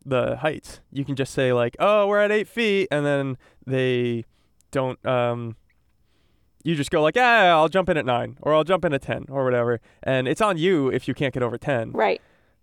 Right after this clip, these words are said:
Speaker 1: Yeah.
Speaker 2: But maybe you
Speaker 1: Um,
Speaker 2: could have gotten nine and a half.
Speaker 1: Yeah, exactly. And then if, if you, if you started at ten and you didn't get past ten, then
Speaker 2: That's
Speaker 1: you,
Speaker 2: on
Speaker 1: your
Speaker 2: you.
Speaker 1: score go-,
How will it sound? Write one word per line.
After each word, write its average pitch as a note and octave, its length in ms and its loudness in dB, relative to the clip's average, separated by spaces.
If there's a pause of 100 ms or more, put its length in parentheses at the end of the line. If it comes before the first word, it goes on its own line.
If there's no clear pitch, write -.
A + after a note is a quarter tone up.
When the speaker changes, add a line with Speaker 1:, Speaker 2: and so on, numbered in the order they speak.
(160)
Speaker 1:
Yeah. B2 220 -2 (160)
Speaker 2:
But A3 240 0
maybe A#3+ 220 4
you A#3 60 -2
Speaker 1:
Um, G#3+ 60 -10
Speaker 2:
could B3+ 80 4
have A3 100 2
gotten G3+ 220 0
nine F3+ 200 -2
and E3+ 100 -4
a F3+ 40 -8
half. F#3+ 440 -8 (840)
Speaker 1:
Yeah, D#3+ 240 4
exactly. B2 720 -2
And C3 320 -2
then D3 340 0
if, C#3+ 200 -2
if D#3 100 -6
you, F#3 100 -6 (120)
if - 100 -2
you G3+ 100 -2
started G#3+ 360 0
at D#3+ 100 -2
ten B2+ 440 -4
and C#3 120 -2
you C#3 60 -2
didn't B2+ 200 -6
get C#3 160 -8
past B2+ 280 -4
ten, - 300 -8 (380)
then A#2+ 560 -4 (480)
Speaker 2:
That's - 180 0
Speaker 1:
you, B3+ 80 2
Speaker 2:
on G3+ 120 0
Speaker 1:
your G#3 160 4
Speaker 2:
you. G3+ 60 0
Speaker 1:
score F#3+ 160 0
go-, E3 120 2